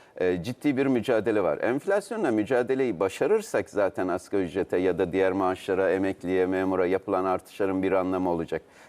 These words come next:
E, gittiği zaman markette o paranın bir alım gücü olacak. O yüzden de öncelik orada olmalı zaten. Ama enflasyonu etkisi de var, e, asgari ücretin. Yani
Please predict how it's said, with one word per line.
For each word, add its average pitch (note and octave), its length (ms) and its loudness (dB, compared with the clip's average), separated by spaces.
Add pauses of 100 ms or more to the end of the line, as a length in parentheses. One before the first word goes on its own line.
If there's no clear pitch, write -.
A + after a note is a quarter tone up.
(180)
E, F#2 140 2
gittiği G#2+ 360 -2
zaman G#2 320 0
markette G2+ 580 -2
o F2 100 2
paranın G#2 520 0 (180)
bir G2+ 200 0 (100)
alım B2 260 2
gücü F#2+ 220 -4
olacak. C#2 440 -6
O E3 80 2
yüzden D#3+ 360 0
de A2+ 40 2
öncelik A2+ 460 0
orada G#2 280 0
olmalı G2+ 420 2
zaten. - 360 -4 (580)
Ama D#3+ 280 2 (340)
enflasyonu D#3+ 960 0 (360)
etkisi C#3+ 540 -2
de D3+ 120 4
var, E2+ 200 0 (320)
e, E2 340 2
asgari F#2+ 380 0
ücretin. D#2+ 440 -4
Yani A2 340 0